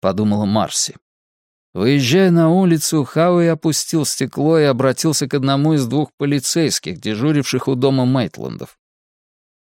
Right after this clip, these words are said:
«Девочки остались дома. Проследите, пожалуйста, чтобы их не беспокоили».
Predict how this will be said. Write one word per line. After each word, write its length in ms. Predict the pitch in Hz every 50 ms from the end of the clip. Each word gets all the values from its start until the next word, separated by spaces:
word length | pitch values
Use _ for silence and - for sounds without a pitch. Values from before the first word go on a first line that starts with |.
| _ _ -
«Девочки 520 | - - 170 226 214 165 - - - -
остались 540 | 113 107 - - - 127 120 110 107 104 107
дома. 420 | 107 123 120 110 98 80 64 - - - - _
Проследите, 580 | - 156 170 - - 196 214 196 208 170 - -
пожалуйста, 460 | - 120 117 104 120 117 107 - -
чтобы 360 | - - - 131 123 120 135 135
их 120 | - -
не 100 | 131 127
беспокоили». 840 | 120 127 123 - - - 123 110 - - 117 101 67 57 - 50 -